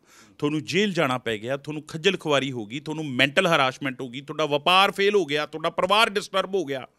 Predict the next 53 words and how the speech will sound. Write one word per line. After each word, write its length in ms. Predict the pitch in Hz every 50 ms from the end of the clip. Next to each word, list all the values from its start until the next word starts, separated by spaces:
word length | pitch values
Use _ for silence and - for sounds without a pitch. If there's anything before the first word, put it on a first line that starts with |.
| _ - - - - - _ _ _ _ _ _ -
ਤੁਸੀਂ 340 | 180 175 - - 220 226 226 -
ਉਸ 240 | - 175 - -
ਤੋਂ 100 | - 196
ਬਾਅਦ 220 | 180 185 196 190 - _ -
ਕਲੇਮ 300 | 202 196 196 208 220 208
ਪਾ 160 | - 190 170
ਸਕਦੇ 300 | 151 - 151 143 143 147
ਹੋ। 40 | 147
ਪਰ 160 | 147 - 170
ਸਾਡੇ 320 | 160 - - 165 165 175 190
ਸ-, 240 | - - - - - - -
ਸਾਡੇ 360 | - - 147 147 165 170 160 - - - - - - -
ਇੱਥੇ 200 | 165 165 - - -
ਇੰਡੀਆ 200 | 175 160 160 175
'ਚ 80 | 170 - -
ਕਲਚਰ 340 | 180 165 165 - 208 202
ਹੀ 80 | 202 190
ਹੈ 60 | 180 180
ਨਹੀਂ, 160 | 180 180 170
ਅਸੀਂ 140 | 170 180 180
ਪਾਉਂਦੇ 320 | - 185 175 175 170 220
ਹੀ 60 | 226
ਨਹੀਂ। 140 | 214 208 175 - _ - 135 135 131 113 104 95 _ _ _ _ _ _ _ _ _ -
ਕਿੰਨਿਆਂ 300 | 202 214 202 220 247 247 254
ਨੇ 120 | 269 254
ਅੱਜ 80 | 240 -
ਤੱਕ 180 | - 240 220 -
ਪਾਏ 220 | - 208 202 196 196
ਆ 60 | 202
ਪੁਲਿਸ 240 | 170 190 190 175 -
'ਤੇ? 100 | - 180
ਕਿਸੇ 260 | - 214 196 - 247
ਨੇ 120 | 233 226
ਨਹੀਂ 100 | 196 160
ਪਾਇਆ। 300 | 139 143 110 104 98 - - _ _ _ - - - _ _ -
ਤਾਂ 100 | 247 -
ਇਹ 220 | - - 320 311 - _
ਠੀਕ 260 | - - 359 349 294 294
ਹੈ, 120 | 269 262 - _ _ _ _ _ _ _ _ _ _ _ -
ਤੁਸੀਂ, 280 | 180 175 - 208 226 - - _ -
ਤੁਹਾਡੀ, 320 | 180 165 160 165 202 208
ਇਹ 200 | 214 202 214 214
ਤੁਹਾਡੀ 240 | 208 196 202 196 214
ਆਪਦੀ 240 | 214 208 196 208 220
ਮਰਜ਼ੀ 440 | 196 190 180 170 151 185 202 180 127
ਹੈ, 120 | 95 - _ _ _ - - - - _ _ -
ਪਰ 100 | 190 208
ਤੁਹਾਡੇ 300 | - - 185 180 185 240
ਸੰਵਿਧਾਨ 500 | 226 - 226 208 190 196 196 170 143 139
ਨੇ 80 | 165 175
ਤੁਹਾਨੂੰ 280 | 185 208 220 208 160
ਹੱਕ 180 | 151 - - 170
ਦਿੱਤਾ 420 | 160 139 117 - - 131 170 202